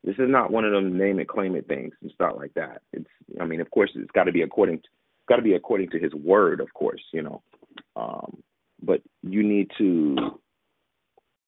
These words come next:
um, believe that God is able to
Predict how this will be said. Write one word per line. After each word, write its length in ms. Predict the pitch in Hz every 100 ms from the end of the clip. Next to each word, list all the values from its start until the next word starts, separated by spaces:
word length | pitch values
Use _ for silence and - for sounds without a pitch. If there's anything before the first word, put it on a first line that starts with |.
| _
um, 500 | 92 85 67 64 64 - _ _ _ _ _ _ _ _ -
believe 480 | 98 101 113 110 98
that 220 | 85 80
God 300 | 87 92 92
is 100 | 87 -
able 140 | 90 92 - _ - _ _
to 100 | -